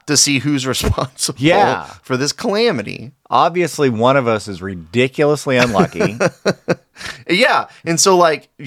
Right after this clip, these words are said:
Speaker 1: obviously, whoever gets the shortest straw
Speaker 2: Is the
Speaker 1: is the
Speaker 2: unluckiest of
Speaker 1: unlucky,
Speaker 2: all.
Speaker 1: uh, and then it's caused all this,
Speaker 2: Of course.
Speaker 1: right?
Speaker 2: Nat-, I, just natural.
Speaker 1: <laughs> Which, uh, like,
Speaker 2: Natural
Speaker 1: makes,
Speaker 2: conclusion.
Speaker 1: makes no sense to me whatsoever. But I mean, I guess,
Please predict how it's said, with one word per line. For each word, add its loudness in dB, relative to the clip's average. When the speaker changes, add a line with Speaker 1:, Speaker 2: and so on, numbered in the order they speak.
Speaker 1:
obviously, 0
whoever 0
gets -2
the -6
shortest 0
straw 2
Speaker 2:
Is 2
the 2
Speaker 1:
is 2
the 0
Speaker 2:
unluckiest 2
of -2
Speaker 1:
unlucky, 4
Speaker 2:
all. 4
Speaker 1:
uh, -2
and 0
then -4
it's -12
caused 2
all -4
this, 0
Speaker 2:
Of -14
course. -4
Speaker 1:
right? 0
Speaker 2:
Nat-, -8
I, 0
just -18
natural. -2
Speaker 1:
<laughs> -10
Which, 0
uh, -2
like, 2
Speaker 2:
Natural 2
Speaker 1:
makes, -4
Speaker 2:
conclusion. 2
Speaker 1:
makes -2
no 2
sense -6
to -14
me -8
whatsoever. -6
But 4
I 4
mean, 0
I 4
guess, 2